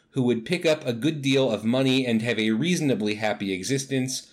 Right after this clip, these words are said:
from an American-based development on the Ryukyus," unquote.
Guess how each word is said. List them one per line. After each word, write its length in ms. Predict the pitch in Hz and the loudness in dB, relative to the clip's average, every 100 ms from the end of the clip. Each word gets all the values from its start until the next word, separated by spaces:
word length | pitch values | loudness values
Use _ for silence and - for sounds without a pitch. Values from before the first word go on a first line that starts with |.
| _ - | _ -4
from 180 | 165 | -2
an 60 | 175 | 0
American-based 800 | 156 117 113 117 113 107 104 - | 2 2 2 2 0 0 -2 -2
development 540 | 98 95 95 92 95 | -4 -4 -4 -6 -4
on 160 | 92 85 | -4 -6
the 80 | 92 | -4
Ryukyus," 720 | 113 156 143 110 90 82 - | -2 -2 -2 -4 -4 -8 -10
unquote. 540 | 101 92 - 143 98 | -8 -6 0 0 0